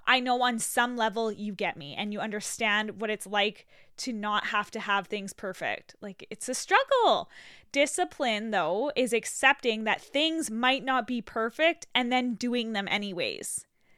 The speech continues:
It's the bottom line. It's showing up when you don't want to, and it's showing up giving fifty percent and having to accept that you're only gonna give fifty percent.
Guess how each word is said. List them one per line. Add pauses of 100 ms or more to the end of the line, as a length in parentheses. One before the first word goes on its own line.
(160)
It's
the
bottom
line.
It's
showing
up
when
you
don't
want
to, (440)
and
it's
showing
up (880)
giving
fifty
percent
and
having
to
accept
that
you're
only
gonna
give
fifty
percent.